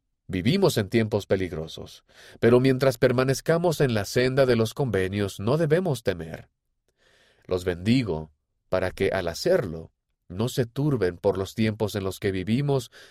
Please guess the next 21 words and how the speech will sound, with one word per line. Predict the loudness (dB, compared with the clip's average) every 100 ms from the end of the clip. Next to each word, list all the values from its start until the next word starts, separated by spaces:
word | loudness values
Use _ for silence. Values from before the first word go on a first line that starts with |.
| -6
ni | -2
por | 2 4
los | 2 2
problemas | 2 4 4 4 2 0 -2
que | -2
se | 0
les | 0 0
presenten. | -4 -4 -6 -8 -10 -14 -16 _ _ _ _ _ _ _ _ _ _ _
Elder | -4 -2 0
Ronald | 0 0 -2 -4 -6 -4
A. | -2 0
Rasband, | -2 -2 -6 -12 -12 -18 _ _ _ _
del | 0 4
Quórum | 4 4
de | 2
los | 2 2
Doce | 0 2 -2
Apóstoles. | 0 -4 -6 -10 -12 -14 -18 _ _ _ _ _ _
No | -4 -2
os | -2 -4
turbéis. | -4 -2 -4 -6 -10 -14